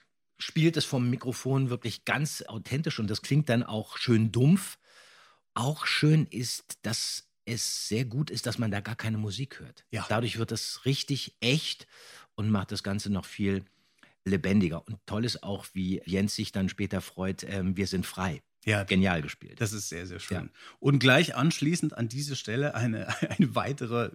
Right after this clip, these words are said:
Speaker 2: tolle Lieblingsstelle von mir. Es kommt ein Lob von Peter an Justus,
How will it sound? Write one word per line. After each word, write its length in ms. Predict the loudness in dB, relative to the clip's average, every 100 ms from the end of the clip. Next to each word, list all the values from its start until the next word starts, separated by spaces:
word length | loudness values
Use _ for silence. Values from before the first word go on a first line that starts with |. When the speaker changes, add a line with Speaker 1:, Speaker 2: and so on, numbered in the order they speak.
| -10
Speaker 2:
tolle 280 | -4 0 2
Lieblingsstelle 840 | 0 -2 -4 -4 -6 -4 -4 -4
von 180 | -4 -4
mir. 280 | -2 0 -2 -6 -14 -14 -14 -8
Es 140 | 4
kommt 180 | 6 8
ein 300 | 8 8 8
Lob 260 | 8 8 6
von 260 | 2 2 2
Peter 580 | -2 0 0 2 -2 -4 _ _ 2
an 340 | 8 8 8
Justus, 760 | 4 2 2 0 -4 -4 -6 -10